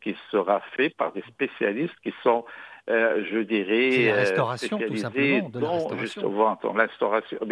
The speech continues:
Speaker 1: oui, la restauration des, des lieux touristiques. Euh, c'est pour ça que je dis le travail qui reste à faire
Speaker 2: Mhm.
Speaker 1: est énorme.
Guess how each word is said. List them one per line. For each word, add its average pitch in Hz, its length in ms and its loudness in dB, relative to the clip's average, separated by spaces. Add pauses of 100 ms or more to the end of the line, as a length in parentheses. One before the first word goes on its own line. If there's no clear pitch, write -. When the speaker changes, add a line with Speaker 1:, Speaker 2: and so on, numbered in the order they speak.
(100)
Speaker 1:
oui, 113 180 2
la 120 100 4
restauration 110 640 -2
des, 107 220 0 (440)
des 110 180 0
lieux 110 240 2
touristiques. 117 600 -4 (600)
Euh, 110 200 4
c'est 127 80 -2
pour - 180 -6
ça 180 140 2
que 135 160 -6
je 101 100 -6
dis 120 200 0
le 120 120 2
travail 120 460 2
qui - 160 -2
reste 117 280 0
à 120 60 4
faire 135 240 0
Speaker 2:
Mhm. 131 120 -10
Speaker 1:
est - 220 -2
énorme. 151 460 2